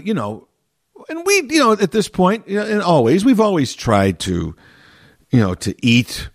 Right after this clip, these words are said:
uh, healthy and things like that. But let's be honest.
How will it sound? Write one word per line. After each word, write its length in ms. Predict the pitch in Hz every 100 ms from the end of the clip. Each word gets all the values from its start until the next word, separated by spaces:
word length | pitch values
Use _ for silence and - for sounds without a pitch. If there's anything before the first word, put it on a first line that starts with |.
| _ _ _
uh, 540 | 95 90 82 73 76 -
healthy 800 | 151 151 120 113 180 214 233 - _ _ _ _ _ _
and 160 | 107 104
things 240 | 123 104
like 160 | 90 87
that. 200 | 98 151
But 120 | 180
let's 220 | 190 226 -
be 220 | 123 87
honest. 640 | 67 - - - -